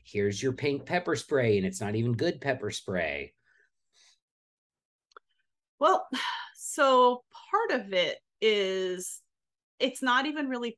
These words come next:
Speaker 2: pandering because the people who are, who are pushing these don't know any better. So there's a little bit of that out there. You know,
Speaker 1: Mm-hmm.
Speaker 2: w-, we know, you and I, how much of the industry is full of people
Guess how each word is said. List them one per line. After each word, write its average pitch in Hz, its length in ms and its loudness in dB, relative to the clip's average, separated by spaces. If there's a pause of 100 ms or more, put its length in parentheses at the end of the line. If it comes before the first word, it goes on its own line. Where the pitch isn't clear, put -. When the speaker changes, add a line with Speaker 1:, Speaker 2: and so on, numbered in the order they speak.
(120)
Speaker 2:
pandering 247 540 -4
because 220 320 -6
the 202 120 -4
people 240 400 -6
who 220 80 -4
are, 190 220 -2 (300)
who 220 60 -2
are 180 140 -2
pushing 214 340 -4
these 262 200 -4 (160)
don't 185 280 0
know 170 220 -2
any 143 160 -4
better. - 260 -8 (1120)
So 233 160 2
there's 233 200 0
a 247 40 2
little 226 240 2
bit 247 120 -2
of 269 80 -4
that 175 200 -2
out 147 120 -6 (100)
there. - 240 -12 (240)
You 139 180 2
know, 117 160 0
Speaker 1:
Mm-hmm. - 320 -10
Speaker 2:
w-, 208 160 -4
we 254 200 2
know, 190 540 4
you 196 200 -2
and 185 180 -4
I, 180 220 0
how 190 260 -4
much 196 200 -6
of 185 60 -8
the 180 100 -10
industry 180 420 -6
is 165 120 -8
full 185 220 -2
of 175 140 -6
people 170 580 -6